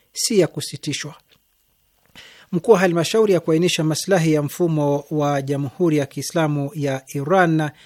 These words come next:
ameongeza kwamba nyuma ya dhuluma hii inayofanywa dhidi ya watu wa Palestina wamekusanyika makafiri wote. Amesema, "Insha Allah, kwa uwezo na taufiki ya Mwenyezi Mungu,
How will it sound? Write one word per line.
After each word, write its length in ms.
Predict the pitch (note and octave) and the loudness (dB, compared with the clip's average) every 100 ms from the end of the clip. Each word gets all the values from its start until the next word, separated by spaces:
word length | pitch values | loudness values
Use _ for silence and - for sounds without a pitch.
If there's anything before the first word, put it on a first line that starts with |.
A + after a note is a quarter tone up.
| - _ - | -20 _ -4
ameongeza 520 | E3+ F3 F3+ A#3+ G3+ | 0 2 2 2 0
kwamba 380 | E3 F#3+ F3 E3 | 2 0 2 2
nyuma 380 | F3 B3+ A3+ G3+ | 2 0 0 2
ya 160 | F3+ | 2
dhuluma 360 | D3+ F#3 E3 D#3+ | 2 0 2 0
hii 280 | C3+ G3 F3+ | 0 0 0
inayofanywa 800 | - E3 D#3+ D#3 - F3+ E3 D3 | 0 -2 -2 -4 -2 -2 -2 -2
dhidi 540 | F#3+ G3+ E3+ D#3+ D#3 - | -4 -2 0 0 0 -2
ya 180 | D#3 D3 | -4 0
watu 300 | E3+ D#3 D3 | 0 -2 -8
wa 40 | |
Palestina 680 | - C#3+ C3+ - F3+ D#3 - _ _ _ _ _ - | -8 -8 -6 -2 -2 -2 -6 _ _ _ _ _ -8
wamekusanyika 840 | C#3+ D#3+ D#3 D#3+ - E3+ F3 D#3+ | -2 0 -2 -4 -4 -2 -2 -2
makafiri 520 | D3 C#3+ C#3+ - D3+ C#3+ | -6 -6 -10 -8 -6 -4
wote. 380 | C#3+ - D#3 _ _ _ _ _ _ | -4 -6 -12 _ _ _ _ _ _
Amesema, 680 | - E3+ E3+ - C4 A3+ G#3+ | -4 0 0 2 0 2 -2
"Insha 360 | G#3 F3 G#3 F#3 | -2 -2 0 0
Allah, 280 | E3+ F3+ G#3 | 0 0 -2
kwa 160 | F3 | -2
uwezo 380 | D#3+ E3+ F#3+ E3+ | 0 2 2 0
na 100 | E3 | -4
taufiki 460 | D3 D#3 - F3 E3 | -2 -4 -2 -2 -2
ya 40 | |
Mwenyezi 300 | D3+ D3 C#3 | -4 -4 -2
Mungu, 440 | E3 G#3 E3 D#3+ | -2 0 0 0